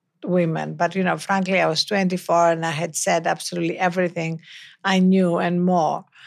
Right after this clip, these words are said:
So instead, I locked myself up and wrote a book on the crisis in political leadership,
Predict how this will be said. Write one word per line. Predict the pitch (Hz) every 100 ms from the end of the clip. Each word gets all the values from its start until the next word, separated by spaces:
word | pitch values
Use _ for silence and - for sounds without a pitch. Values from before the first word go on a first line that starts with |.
| - - _ -
So | - 233 226
instead, | 220 185 - 269 226
I | 196
locked | 220 214 196 -
myself | 196 180 214 214
up | 302 339 269 -
and | 202 196
wrote | 208 214
a | 202
book | 180 190 185
on | 185 175
the | 170
crisis | - 208 202 190 196 180
in | 180
political | 175 170 170 170 160
leadership, | 156 151 139 139 - 123